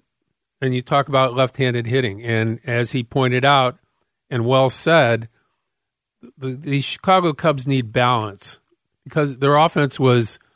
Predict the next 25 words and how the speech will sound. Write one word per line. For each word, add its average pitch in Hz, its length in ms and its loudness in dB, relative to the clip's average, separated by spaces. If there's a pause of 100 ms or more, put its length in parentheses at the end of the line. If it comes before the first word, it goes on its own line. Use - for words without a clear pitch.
(200)
I 127 60 -16
think, 135 160 -2
the 120 100 -8
sixth - 400 -2
most, 131 300 0 (240)
most 131 260 -2
productive 123 500 -2
last 110 360 -2
year 113 140 0
in 107 120 -4
runs 110 260 0
scored 117 560 2 (680)
because 160 260 2
they 165 160 4
had 185 180 6
more 127 220 2
balance, 107 460 -4
and 131 180 -2
Bellinger 143 400 4
was 123 160 2
a 123 60 -6
big 123 220 -2
part 160 260 2
of 104 80 -8
it. - 120 -16